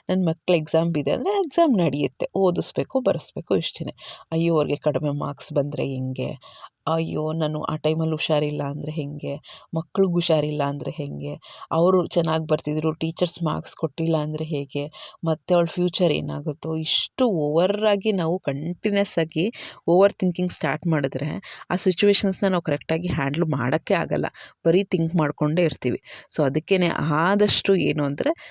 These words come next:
ಸರಿ ಸಿಚುವೇಷನ್ಸ್ ಬಂದಿದೆ ಅದನ್ನ ಕರೆಕ್ಟಾಗಿ ನಾವು ಆ ಸಿಚುವೇಷನ್‌ಗೆ ಹೆಂಗಾಗುತ್ತೋ ಅಷ್ಟು ಬೆಸ್ಟಾಗಿ ಮಾಡ್ಕೊಂಡು ಹೋಗ್ಬೇಕು. ಈಗ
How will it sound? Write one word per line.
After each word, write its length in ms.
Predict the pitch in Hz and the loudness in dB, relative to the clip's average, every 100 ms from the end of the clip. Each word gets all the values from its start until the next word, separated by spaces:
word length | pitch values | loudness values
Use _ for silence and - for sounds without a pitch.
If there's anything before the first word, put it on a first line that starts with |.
| - | -20
ಸರಿ 260 | - 415 302 | 2 4 6
ಸಿಚುವೇಷನ್ಸ್ 720 | - 226 226 226 220 254 254 | 2 0 4 4 4 0 0
ಬಂದಿದೆ 360 | 226 196 196 311 | 0 2 4 4
ಅದನ್ನ 240 | 214 220 339 | 4 2 2
ಕರೆಕ್ಟಾಗಿ 560 | 190 165 - 247 240 330 | 2 2 2 2 4 4
ನಾವು 400 | 202 151 180 254 - | 4 4 4 4 4
ಆ 200 | 175 226 | 4 4
ಸಿಚುವೇಷನ್‌ಗೆ 640 | - 220 - 208 240 240 | 2 0 2 2 2 2
ಹೆಂಗಾಗುತ್ತೋ 560 | 302 403 381 254 247 320 | 4 6 6 4 4 2
ಅಷ್ಟು 280 | - - 240 | 0 0 2
ಬೆಸ್ಟಾಗಿ 580 | 156 - - 233 226 | 2 2 2 2 4
ಮಾಡ್ಕೊಂಡು 400 | 285 196 - 170 | 4 2 2 2
ಹೋಗ್ಬೇಕು. 360 | 151 135 135 - - - - | 2 0 -2 -4 -10 -12 -14
ಈಗ 160 | - | 2